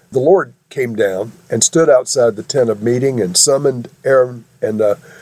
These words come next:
Miriam and Moses. And when they all got together, he called the two of them, Aaron and Miriam, forward, and he said,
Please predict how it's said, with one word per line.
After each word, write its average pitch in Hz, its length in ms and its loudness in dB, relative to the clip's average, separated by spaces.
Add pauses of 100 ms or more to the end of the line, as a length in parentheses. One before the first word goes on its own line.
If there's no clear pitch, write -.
(200)
Miriam 139 480 4
and 104 120 -6
Moses. 135 460 0
And 110 200 -6
when 117 100 0
they 120 80 4
all 147 160 4
got 143 220 0
together, 147 400 0 (800)
he 135 60 -12
called 165 260 4
the 143 80 -12
two 185 320 0
of 143 100 2
them, 143 180 -12
Aaron 147 320 4
and 123 140 -4
Miriam, 143 400 2
forward, 156 520 0
and 110 260 -4 (120)
he 131 80 -2
said, 123 420 2